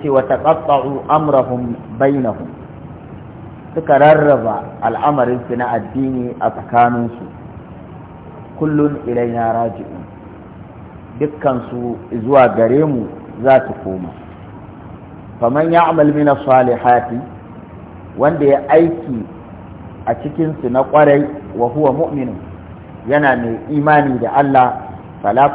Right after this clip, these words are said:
kufrana li sa'yihi." Ai, ba za a tozartar da aikinsa ba, a mantar da shi. "Wa inna lahu katibun," lalle mu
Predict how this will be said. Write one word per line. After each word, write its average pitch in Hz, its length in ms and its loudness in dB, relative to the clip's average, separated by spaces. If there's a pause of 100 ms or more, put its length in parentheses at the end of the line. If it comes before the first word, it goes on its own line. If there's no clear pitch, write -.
kufrana 120 480 0
li 101 240 -10
sa'yihi." 90 460 -8 (1200)
Ai, 131 160 2
ba 117 160 0
za 135 260 6
a - 140 -2
tozartar 131 720 -2
da 113 160 -4
aikinsa 113 480 -6
ba, 135 320 0 (960)
a 104 80 0
mantar 131 560 0
da 107 160 -6
shi. - 160 -16 (680)
"Wa 101 160 -4
inna 139 480 6 (880)
lahu 131 560 2 (160)
katibun," 107 480 -2 (960)
lalle 135 400 4
mu 135 320 0